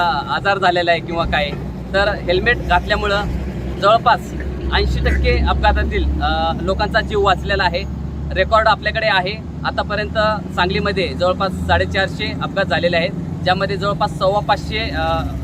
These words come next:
व्यक्तींचा, अ, मृत्यू झाला आहे. त्याच्यामध्ये जवळपास साडेतीनशे, अ,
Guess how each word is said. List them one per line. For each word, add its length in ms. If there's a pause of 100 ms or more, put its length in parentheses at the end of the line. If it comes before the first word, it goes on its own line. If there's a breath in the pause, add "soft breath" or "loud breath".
(100)
व्यक्तींचा, 540 (360)
अ, 400
मृत्यू 340
झाला 200
आहे. 400
त्याच्यामध्ये 560
जवळपास 440
साडेतीनशे, 720
अ, 460